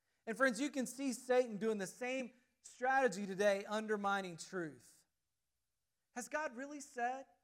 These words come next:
that all life is sacred? What if a baby isn't wanted? What if it's deformed? What if you find out in the womb that the baby is gonna have issues? Life then isn't sacred. What if someone's older at the end of their life?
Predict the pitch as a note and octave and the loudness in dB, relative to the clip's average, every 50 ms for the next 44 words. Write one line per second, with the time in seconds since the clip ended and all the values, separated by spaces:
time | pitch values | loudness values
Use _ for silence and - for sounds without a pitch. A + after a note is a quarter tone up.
0 | _ _ _ _ _ _ _ _ _ _ _ _ _ _ _ - F#3+ F3+ F3+ E3 | _ _ _ _ _ _ _ _ _ _ _ _ _ _ _ -6 -6 -4 0 0
1 | E3+ F#3+ G#3+ A3 A3 G#3 G#3+ G#3+ A#3 A3+ A#3 A3 G#3 - - - G3 G3+ G#3+ G#3 | 2 2 2 2 2 0 0 -2 -4 -6 -8 -10 -10 -10 -8 -8 -8 -8 -8 -10
2 | - A3 G#3+ G#3+ G#3+ _ _ _ _ _ _ _ _ _ _ _ _ _ _ _ | -12 -14 -14 -14 _ _ _ _ _ _ _ _ _ _ _ _ _ _ _ _
3 | _ _ _ - A3+ A#3+ B3+ - A3 F#3+ G3 G#3 G#3 G3 G3+ G3+ G3+ F3+ D#3 F3 | _ _ _ 2 4 4 4 4 2 0 2 2 2 2 2 0 0 0 0 -4
4 | E3+ D#3 D#3 E3 E3+ D#3+ D3+ C#3 C#3 D3 F3+ G#3+ A#3 C4+ C4 B3 A#3 A3+ - - | -10 -10 -6 -4 -4 -4 -4 -6 -8 -4 -2 0 0 0 0 -2 -4 -4 -4 -10
5 | D#3+ F#3 E3+ - E3+ E3+ D#3+ D3+ C#3+ C#3 E3 A#3 C4+ C#4+ D#4 D#4 D4+ C4 B3 A#3+ | -10 -12 -10 -8 -4 -4 -4 -4 -4 -2 0 2 4 4 2 0 -2 -6 -6 -4
6 | - A3+ G#3+ G3 F3+ F3+ E3 D3 - - - A3+ _ - C#4 C4+ C#4 C#4+ D4 C#4+ | -2 -2 -2 0 0 0 -2 -2 -2 -8 -20 -20 _ -4 -2 -2 -2 0 0 -2
7 | B3+ A#3 B3 A#3+ A3+ F#3+ D#3+ - - _ _ - G#3+ G3 G#3+ G3+ E3 A#3 A#3+ B3+ | 0 2 2 2 2 2 0 -6 -12 _ _ -2 -2 0 0 0 4 4 6 6
8 | B3 B3+ A#3+ A3+ F#3+ - A#3+ A#3 - G3+ G3+ G3+ G3 F#3 G3 A3+ A3+ A#3+ A#3+ A#3 | 4 4 0 0 0 2 0 0 2 2 0 0 -2 -2 -2 4 4 4 4 4
9 | A#3 - E3+ D3+ C#3 B2+ A#2+ - _ _ _ - G#3+ A#3 B3 A#3+ G3 F3+ G3 A#3 | -2 -8 -10 -10 -10 -10 -12 -14 _ _ _ -2 0 0 0 0 -2 -2 -2 0
10 | B3 A#3+ G3 - - D3 D#3 C#3+ - - F3+ F3 F3 - G3+ A3 A3+ A3+ - - | 0 0 -2 -6 -8 -10 -14 -16 -12 -6 -6 -6 -6 0 0 0 0 0 -4 -4
11 | - C4 C#4+ D4 D4+ D4 - - D#4 C#4+ C4+ C4+ C4+ B3+ A3 B3 A#3+ A#3+ B3 C#4 | 4 4 4 4 4 -2 -6 -6 -6 -4 0 0 0 0 0 0 4 6 6 6
12 | C#4 C4 A#3 G#3 G3 F#3+ - A#3 A#3 A#3 C4+ D4 C#4+ D4 A3+ A3+ A#3 A3 G#3+ A3+ | 6 4 2 2 2 0 -2 -4 -4 -4 -4 -2 -2 -4 2 2 2 2 6 6
13 | A#3+ A#3 G3 F3+ | 8 8 8 6